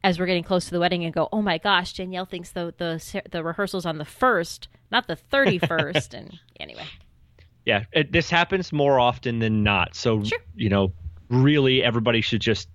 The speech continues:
Speaker 2: check the dates.
Speaker 1: Check 'em through. Yep, make sure everything is good, good to go. Um, so I want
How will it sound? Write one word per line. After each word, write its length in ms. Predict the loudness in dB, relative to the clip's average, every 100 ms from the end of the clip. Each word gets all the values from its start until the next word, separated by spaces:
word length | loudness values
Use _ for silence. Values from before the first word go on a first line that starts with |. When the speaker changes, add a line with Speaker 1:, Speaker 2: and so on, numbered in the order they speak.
| -10
Speaker 2:
check 280 | -2 -2 -2
the 80 | -6
dates. 400 | -6 -8 -12 -18
Speaker 1:
Check 180 | -12 -10
'em 120 | -8 -12
through. 380 | -8 -6 -6
Yep, 260 | -4 -6 -6
make 120 | -10 -10
sure 140 | -8
everything 420 | -6 -6 -8 -8
is 160 | -10 -10
good, 360 | -8 -6 -8 -14 -20 -20 -20 -10
good 160 | -8
to 100 | -6
go. 380 | -6 -4 -6 -8 -18 0
Um, 460 | 4 4 2 -4 -10 _ _ _ -20 _ _ _ _ -20 -20 -20 -20
so 540 | -10 -2 2 2 0 -6 -14 -20 _ 0
I 160 | 0 0
want 300 | -6 -2 -2